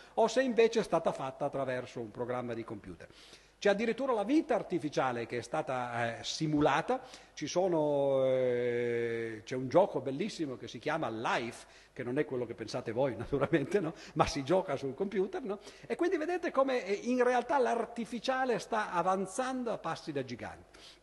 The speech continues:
Per quanto riguarda la mente, con questo conclude, eh, naturalmente, eh, si pensa che, eh, la mente sia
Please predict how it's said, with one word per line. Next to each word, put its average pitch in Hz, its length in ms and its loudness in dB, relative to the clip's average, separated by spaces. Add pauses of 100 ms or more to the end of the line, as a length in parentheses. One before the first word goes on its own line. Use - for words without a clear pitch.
(420)
Per - 140 -4
quanto 220 240 2
riguarda 208 340 2
la 196 100 4
mente, 196 320 0
con 127 140 -4
questo 156 300 -4
conclude, 170 480 -2 (260)
eh, 165 180 -2
naturalmente, 185 680 -2
eh, 151 260 2
si - 160 -2
pensa 220 460 4
che, 151 200 -2
eh, 135 280 -4
la 139 100 -2
mente 165 400 2
sia 147 360 2